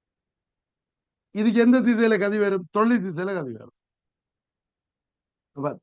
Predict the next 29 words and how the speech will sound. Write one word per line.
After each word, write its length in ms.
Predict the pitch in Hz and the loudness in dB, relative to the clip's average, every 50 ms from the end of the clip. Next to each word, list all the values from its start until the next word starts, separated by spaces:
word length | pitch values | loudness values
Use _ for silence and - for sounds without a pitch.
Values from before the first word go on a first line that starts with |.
| _ | _
தொடலி 300 | 185 190 208 247 254 254 240 190 | -2 0 2 2 0 0 0 -2
திசையில 280 | 240 190 202 233 226 214 160 190 | -2 -2 -2 -2 -2 -2 -2 -4
கதி 180 | 180 180 196 185 | -4 -4 -2 -2
வந்தா 280 | 175 156 143 131 117 - - _ _ _ _ 160 | -2 -4 -4 -8 -12 -16 -18 _ _ _ _ -14
இதை 100 | 175 185 190 | -10 -8 -8
நாங்கள் 320 | 185 185 180 180 170 165 185 240 - _ _ _ _ _ _ _ _ _ 147 | -8 -6 -6 -8 -8 -10 -12 -18 -20 _ _ _ _ _ _ _ _ _ -6
மேலே 220 | 175 214 240 247 247 233 | -2 0 4 4 4 4
இருந்து 180 | 220 214 214 220 151 202 | 4 2 -2 -2 0 0
பாப்போமா? 340 | 190 196 190 190 190 190 190 - | 0 0 -2 -4 -6 -6 -6 -6
குடையோ 260 | - 180 175 175 165 147 123 | -6 -4 -4 -4 -4 -4 -8
இருக்கா? 220 | 117 110 120 113 - _ _ _ _ _ _ _ _ _ _ _ _ _ _ _ _ | -10 -14 -16 -20 -20 _ _ _ _ _ _ _ _ _ _ _ _ _ _ _ _
டேய், 180 | - 170 170 160 - | -6 -6 -6 -4 -4
குடைய 240 | 214 233 247 247 240 226 214 | -2 0 2 2 2 2 2
மேலே 220 | 226 240 240 247 240 226 | 2 2 4 4 2 2
இருந்து 180 | 226 214 214 180 196 | 0 -2 -6 -6 -6
பார்த்தானே 400 | 185 175 160 175 170 175 202 220 214 | -6 -6 -8 -8 -8 -6 -6 -6 -4
இந்த 120 | 202 202 180 175 | -4 -2 -2 0
ரவுண்ட் 260 | 175 190 196 190 175 160 | 0 0 0 0 -2 -4
இப்படி 160 | 151 156 147 139 | -6 -8 -10 -10
தெரியும். 260 | 123 113 - - - _ _ _ _ _ _ _ _ _ _ _ _ _ _ _ _ _ _ _ _ _ _ _ _ _ _ _ _ _ _ _ _ _ _ _ _ - | -12 -14 -14 -16 -18 _ _ _ _ _ _ _ _ _ _ _ _ _ _ _ _ _ _ _ _ _ _ _ _ _ _ _ _ _ _ _ _ _ _ _ _ -6
அந்த 100 | 165 185 175 202 | -6 -4 -2 0
கைப்பிடி 280 | 208 220 185 226 226 226 | 0 0 0 -2 -2 -2
இந்த 100 | 214 202 190 | -2 -2 -2
மையம் 280 | 196 196 202 220 214 208 170 | -2 -2 -2 -2 -2 -2 -4
இங்க, 160 | 139 110 107 - - _ _ _ _ _ _ _ _ _ _ _ _ _ _ _ _ 175 208 | -6 -8 -12 -18 -20 _ _ _ _ _ _ _ _ _ _ _ _ _ _ _ _ -4 0
இந்த 160 | 226 233 254 240 226 | 2 2 2 4 4
மலை 160 | 240 247 254 240 170 214 | 4 4 4 2 0 -2
துளி 160 | 220 226 240 220 190 | -2 -2 -2 -2 -4
இங்க. 160 | 151 120 127 | -6 -8 -12